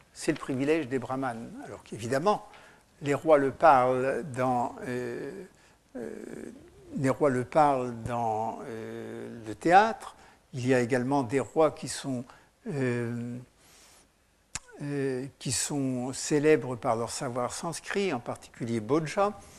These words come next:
Mais, euh, si vous regardez les conditions d'apprentissage du sanskrit, par exemple,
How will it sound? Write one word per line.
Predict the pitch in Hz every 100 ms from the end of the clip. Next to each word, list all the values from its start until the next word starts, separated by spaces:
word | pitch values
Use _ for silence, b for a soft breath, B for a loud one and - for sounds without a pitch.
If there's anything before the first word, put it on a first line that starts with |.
| B B B B -
Mais, | 139 160 147 - 139
euh, | 131 127
si | - - 151 147 143 135
vous | 113 135
regardez | 131 143 139 131 139 143
les | 127
conditions | 120 147 127 135 - 143
d'apprentissage | 135 - 139 - 139 - 135 123
du | 127
sanskrit, | - 139 131 - - 143
par | 127 131 127
exemple, | 120 127 139 135